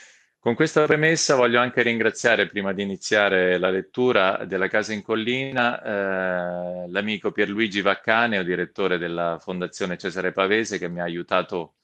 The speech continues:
a ridurre questo romanzo nel taglio che sentirete, appunto, in questi tre quarti d'ora circa che passeremo insieme.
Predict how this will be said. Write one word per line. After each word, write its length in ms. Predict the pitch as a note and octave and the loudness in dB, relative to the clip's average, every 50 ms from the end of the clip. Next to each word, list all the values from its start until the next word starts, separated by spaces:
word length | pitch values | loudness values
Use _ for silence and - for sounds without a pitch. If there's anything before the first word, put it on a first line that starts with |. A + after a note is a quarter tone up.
| _ - - - - - _ | _ -20 -20 -20 -20 -20 _
a 120 | _ G2 F#2+ | _ 2 2
ridurre 800 | F2+ F#2 G2 F#2+ F#2 G#2+ G#2 G2 F2+ F#2+ F2+ F2+ E2+ D#2 - | 4 2 0 2 2 2 0 0 0 -2 -2 -2 -2 -2 -4
questo 520 | - - F2+ E2+ - - F2+ F2 F2 F2 F2 | -8 -10 -12 -10 -6 -4 -2 -2 -2 -2 -2
romanzo 840 | F2+ F#2 F#2+ G2+ G#2 G2 F#2 F2 D#2+ D#2 F2+ F2 E2+ F2 - - - | -2 -2 0 2 2 2 0 -2 -6 -6 -6 -6 -6 -8 -10 -18 -16
nel 640 | - F2 F2+ F2 E2+ E2+ E2+ F2 E2+ E2 E2 E2 D#2 - | -10 -8 -8 -6 -6 -6 -6 -6 -4 -6 -6 -8 -10 -6
taglio 380 | _ G2 F#2 F#2 F2+ F2 F2 E2 | _ 0 0 0 0 -2 -4 -4
che 480 | - F2 E2+ E2 E2 D#2+ D#2 E2+ F2 - | -2 -4 -4 -4 -4 -6 -8 -10 -12 -14
sentirete, 1400 | - - - F2 E2+ D#2+ - - F2+ F#2 F2+ E2+ - - F2 E2+ D#2+ - - - - - C#2 - B1+ - _ _ _ _ _ | -14 -12 -10 -10 -10 -8 -8 -2 0 0 0 0 -2 -4 -6 -6 -6 -8 -10 -14 -16 -20 -20 -20 -20 -20 _ _ _ _ _
appunto, 440 | _ - - _ - F#2+ E2 - - | _ -20 -20 _ -14 -12 -12 -10 -12
in 80 | F2 D#2+ | -12 -8
questi 480 | - F2+ E2+ - - F#2+ E2+ E2 D#2+ | -6 -6 -6 -6 -8 -6 -6 -6 -4
tre 160 | - - F2 | -4 -6 -6
quarti 360 | - - F#2 F2+ - - G2 E2+ | -2 0 0 0 0 -4 -6 -4
d'ora 220 | F#2 F#2 F2 F2 | -2 -2 -2 -2
circa 340 | - - G2+ F2+ - - F2 | -4 -4 -4 -4 -4 -6 -8
che 100 | D#2 E2+ | -10 -10
passeremo 540 | - - F2+ F2 - - F#2 F#2+ G2 G2+ G#2+ | -6 -6 -6 -6 -4 -6 -4 -4 -4 -4 -6
insieme. 560 | G#2+ - - - A#2 A2+ A#2+ B2 C3 C3+ - | -6 -6 -2 -2 -2 -2 -2 -4 -8 -10 -12